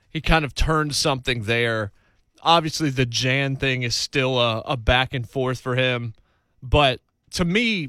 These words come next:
the convention is, and it did a seven point seven eight rating. Now, the first episode of the season did a nine point one. It jumped a little bit from season two. It did not, like, blow completely out of the water, but the lead-in for The Office at this point was a little show called My Name is Earl,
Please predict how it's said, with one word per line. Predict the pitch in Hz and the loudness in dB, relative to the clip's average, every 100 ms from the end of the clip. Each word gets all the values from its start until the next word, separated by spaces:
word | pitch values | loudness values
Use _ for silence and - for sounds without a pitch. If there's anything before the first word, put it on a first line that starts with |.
| - | -8
the | 156 | -6
convention | - 151 131 175 170 156 | -2 -2 0 0 0 -2
is, | 131 120 110 - - | -2 -4 -6 -6 0
and | 170 | 2
it | 160 | 2
did | 226 | 0
a | 170 | 2
seven | - 180 160 | 2 2 0
point | 147 127 | -2 -2
seven | - 156 131 | 0 0 2
eight | 117 | -2
rating. | 101 107 101 - - | -2 -2 -4 -8 -10
Now, | - 135 | 0 2
the | 127 | 2
first | 190 208 - | 0 0 2
episode | 160 127 151 | 0 2 0
of | 127 | 0
the | |
season | - 147 131 | 0 -2 -2
did | 127 110 | -2 0
a | |
nine | 120 123 123 | 0 0 0
point | 131 117 82 | -2 -2 -4
one. | 113 110 95 87 - _ - | -4 -4 -4 -8 -12 _ -4
It | 156 139 | -2 0
jumped | 156 196 - | 2 2 2
a | 151 | 0
little | 127 139 196 233 233 | 2 4 6 6 4
bit | 240 254 - - - - - | 2 0 -2 -10 -20 -20 -4
from | 233 226 | -2 0
season | - 240 220 233 | 0 -2 0 -2
two. | 196 247 226 220 - _ - | 0 -2 -2 -6 -12 _ -2
It | 165 | 0
did | 151 175 | 2 0
not, | 190 214 170 | 2 2 2
like, | 180 160 135 | 2 2 0
blow | 127 113 127 156 156 | -4 0 4 6 4
completely | - 147 139 - 160 151 147 | 2 -2 0 0 0 2 2
out | 139 | 2
of | 127 | 2
the | |
water, | 120 143 147 143 | 4 4 4 2
but | 147 135 135 | 0 0 -2
the | 120 | -4
lead-in | 151 247 247 190 160 | 0 2 2 2 0
for | 147 | -2
The | 143 139 | -2 2
Office | 143 135 127 | 2 0 -6
at | 120 | -4
this | 139 | -6
point | - 143 117 | -4 -4 -4
was | 120 | -6
a | 123 | -4
little | 170 143 | -2 -2
show | - 147 139 | 0 0 0
called | 147 123 117 | 2 2 2
My | 123 | -2
Name | 127 127 | 0 -2
is | 113 - | -6 -8
Earl, | 139 120 104 - | -2 0 -2 -4